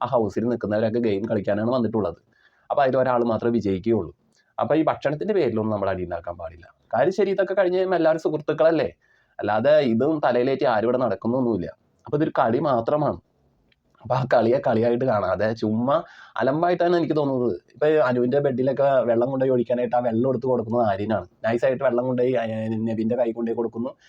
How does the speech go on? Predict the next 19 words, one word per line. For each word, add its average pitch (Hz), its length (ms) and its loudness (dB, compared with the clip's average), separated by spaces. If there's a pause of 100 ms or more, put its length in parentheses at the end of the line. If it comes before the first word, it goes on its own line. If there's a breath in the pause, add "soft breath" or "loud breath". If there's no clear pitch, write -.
(220 soft breath)
നെവിൻ 110 260 2
അത് 117 200 2 (380 soft breath)
മുഖത്ത്, 107 360 0
അനുവിന്റെ 110 320 2
മുഖത്ത് 107 280 -2
തളിക്കുന്നു. 110 320 -2
അനുവിന് 110 260 0
ദേഷ്യം 110 320 0
വരുന്നു, 104 220 -2
അനു 104 120 -2
എഴുന്നേൽക്കുന്നു, 101 600 -2 (140)
അനു 110 220 -2
പിടിച്ച് 113 320 -2
മാറ്റാൻ 104 260 -2
ശ്രമിക്കുന്നു. 104 540 -6
നെവിൻ 110 260 -2 (300 soft breath)
വീണ്ടും 117 500 2
ആ 110 60 -2
വെള്ളം 107 300 -2